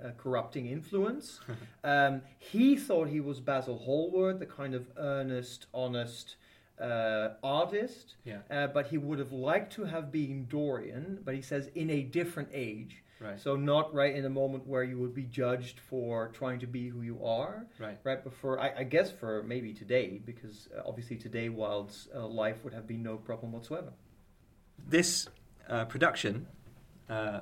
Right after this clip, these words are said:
Speaker 2: Dorian, is of course set now.
Speaker 1: Yeah.
Speaker 2: Or in a, a version of now.
Speaker 1: Yeah.
Speaker 2: Um,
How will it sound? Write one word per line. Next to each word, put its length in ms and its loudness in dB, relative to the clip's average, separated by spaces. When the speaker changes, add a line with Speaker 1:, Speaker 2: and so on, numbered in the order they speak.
Speaker 2:
Dorian, 560 -2
is 520 0
of 80 -16
course 280 -6
set 480 -8
now. 200 -4
Speaker 1:
Yeah. 140 6
Speaker 2:
Or 240 4
in 140 2
a, 360 0
a 80 0
version 560 0
of 240 -2
now. 400 -8
Speaker 1:
Yeah. 120 0
Speaker 2:
Um, 640 0